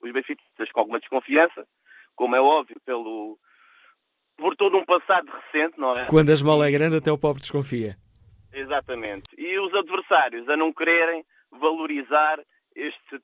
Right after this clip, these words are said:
Speaker 1: tipo de, de, de exibições que o Benfica tem vindo a demonstrar. Ahm, vejo, vejo alguns comentadores, inclusive, ah, a fazer muita comparação do Benfica atual, o, do Bruno Lage com o Benfica de, de Bruno Lage, mas em Guimarães.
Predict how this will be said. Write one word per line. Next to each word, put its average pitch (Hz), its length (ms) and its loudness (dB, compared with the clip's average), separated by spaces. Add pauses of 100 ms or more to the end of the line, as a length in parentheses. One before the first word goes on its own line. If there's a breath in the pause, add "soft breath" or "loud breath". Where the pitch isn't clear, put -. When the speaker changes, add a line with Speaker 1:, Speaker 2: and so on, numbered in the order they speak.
Speaker 1:
tipo 143 460 -10
de, 135 960 -4 (640 soft breath)
de, 151 220 -2
de 147 420 0
exibições 156 540 0
que - 60 -16
o - 20 -6
Benfica 143 280 -6
tem 139 140 -6
vindo 123 180 -8
a 123 40 -4
demonstrar. 104 540 -8 (420 soft breath)
Ahm, 127 960 2 (220)
vejo, 160 300 0
vejo 185 200 2
alguns 175 220 -2
comentadores, 160 480 -2
inclusive, 127 680 -4 (320 soft breath)
ah, 120 340 2
a - 80 -8
fazer 151 200 -4
muita 165 260 -4
comparação 143 640 -4 (140)
do 135 100 -14
Benfica 143 360 -6
atual, 135 420 0 (420)
o, 127 120 -10
do 135 280 -6
Bruno 143 320 0
Lage 143 320 2
com 143 100 -10
o 135 40 -8
Benfica 135 420 -6
de, 127 420 -6
de 120 400 -4
Bruno 143 260 -2
Lage, 147 280 0
mas 143 180 -6
em 143 80 -4
Guimarães. 131 520 -4